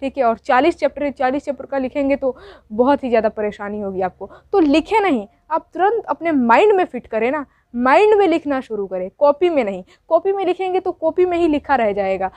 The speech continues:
माइंड में लिखेंगे तो माइंड में ही लिखा रहेगा, ठीक है। मतलब कि आप लोगों को चीज़ें याद रहेंगी, क्वेश्चन का आंसर चलो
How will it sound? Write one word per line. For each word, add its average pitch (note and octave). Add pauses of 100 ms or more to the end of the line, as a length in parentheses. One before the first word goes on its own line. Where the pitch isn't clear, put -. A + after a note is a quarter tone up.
(200)
माइंड B3+
में D#4
लिखेंगे D4
तो D#4
माइंड A#3+
में B3
ही A#3+
लिखा G#3
रहेगा, F#3 (320)
ठीक C4
है। E4 (200)
मतलब C4
कि -
आप B3
लोगों C4
को C#4
चीज़ें A#3+
याद A3+
रहेंगी, G3+
क्वेश्चन C4+
का C#4+
आंसर C#4 (220)
चलो G4